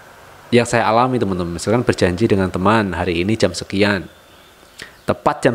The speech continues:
sekian saya belum hadir, ini sudah berbohong. Nah, berarti yang disampaikan Giring Ganesa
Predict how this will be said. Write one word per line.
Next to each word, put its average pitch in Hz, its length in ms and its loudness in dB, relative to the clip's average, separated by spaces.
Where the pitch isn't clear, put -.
sekian 120 480 2
saya 113 160 -2
belum 101 240 0
hadir, 92 400 -2
ini 95 320 -2
sudah 95 400 -2
berbohong. 82 640 -8
Nah, - 240 -12
berarti 135 760 4
yang 95 280 0
disampaikan 90 880 -2
Giring 92 280 -2
Ganesa 95 560 0